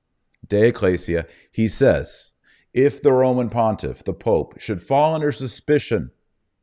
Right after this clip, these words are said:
of tyranny or heresy, he should be admonished,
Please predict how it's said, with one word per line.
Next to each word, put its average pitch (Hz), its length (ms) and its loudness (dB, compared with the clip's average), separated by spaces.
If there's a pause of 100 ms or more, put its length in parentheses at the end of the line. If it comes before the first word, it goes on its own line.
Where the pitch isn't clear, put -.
(1080)
of - 240 -2
tyranny 208 600 0
or 135 220 2
heresy, 143 800 4 (920)
he 123 180 -2
should 110 300 -4
be 92 160 -2
admonished, 113 1040 -2